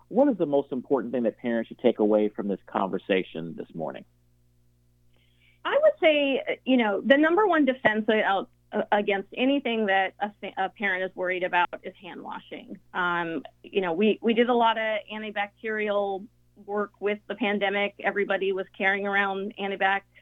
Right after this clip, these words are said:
Speaker 2: um, in their bags. Um, but hand washing is the best way. Avoiding, um, that way you're, you're sure that y-, you're limiting the, um, concern for a cold or, uh,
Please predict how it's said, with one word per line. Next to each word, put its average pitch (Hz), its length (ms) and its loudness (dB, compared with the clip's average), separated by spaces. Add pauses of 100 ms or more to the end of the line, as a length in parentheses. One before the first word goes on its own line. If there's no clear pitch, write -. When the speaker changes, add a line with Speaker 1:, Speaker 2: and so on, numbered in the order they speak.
Speaker 2:
um, 190 320 -2
in 208 160 -2
their 190 160 0
bags. 190 480 0 (600)
Um, 208 220 0
but 220 120 -2 (100)
hand 339 200 -4
washing 269 340 -2
is 220 100 -4
the 214 100 -4
best 202 320 0
way. 202 520 -2
Avoiding, 277 920 2
um, 196 540 -2 (380)
that 262 200 4
way 302 80 -2
you're, 269 300 2
you're 220 280 -2 (160)
sure 226 420 0
that 185 380 0 (800)
y-, 202 260 -10
you're 208 120 0
limiting 233 440 2
the, 196 280 -2
um, 185 420 0 (260)
concern 202 580 -2
for 170 560 0
a 185 200 0
cold 180 580 0
or, 175 460 -2 (580)
uh, 170 340 2